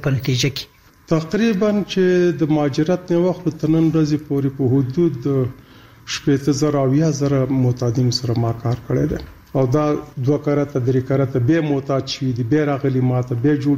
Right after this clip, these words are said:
Speaker 2: شوي تللي دي زما نه. چې د هغې جملې نه یوه خاطره به زه تا ته دا ویم چې په دوه زره او څلورم کال کې چې موږ د مهاجرت نه رالو کابل ته، نو یوه ورځ یوه ښځه او یوه ننګورې راله او ما نه اجازه وغوښته چې اجازه ده تاسې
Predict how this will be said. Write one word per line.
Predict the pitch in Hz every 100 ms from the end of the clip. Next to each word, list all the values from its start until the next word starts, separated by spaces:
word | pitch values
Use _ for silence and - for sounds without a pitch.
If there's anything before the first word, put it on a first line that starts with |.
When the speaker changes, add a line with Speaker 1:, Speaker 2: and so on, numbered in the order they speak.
| 139
Speaker 2:
شوي | 131 123
تللي | 131 127 123
دي | 120
زما | 123 120
نه. | 120 120 - - - -
چې | -
د | 127 135
هغې | 143 185 147
جملې | 170 170 190 175
نه | 160
یوه | 175 165
خاطره | 156 156 165 156
به | 151
زه | 165 160
تا |
ته | 156 147 131
دا | 170
ویم | 147 127 135 131 - - -
چې | - 127 -
په | 123 123 127 117
دوه | 175
زره | 160 160 165
او |
څلورم | 156 147 139 147 170 165
کال | 156 151
کې | 143 -
چې | 143
موږ | 147 139
د | 131
مهاجرت | 127 127 151 156
نه | 139
رالو | 151 151 143
کابل | 127 123 151 151
ته، | 151 - - _ - - 131
نو | 123
یوه | 135 135 139
ورځ | 151 175 156
یوه | 156 151 -
ښځه | 185 165 175
او | 170 - 175 151
یوه | 131 147
ننګورې | 139 131 160 156 143
راله | 156 170 160
او | 143 147 - _ _ - 143
ما | 156
نه | 147
اجازه | 131 139 135
وغوښته | 180 165 - 156
چې | 143
اجازه | 131 135 139 185
ده | 170 165
تاسې | 151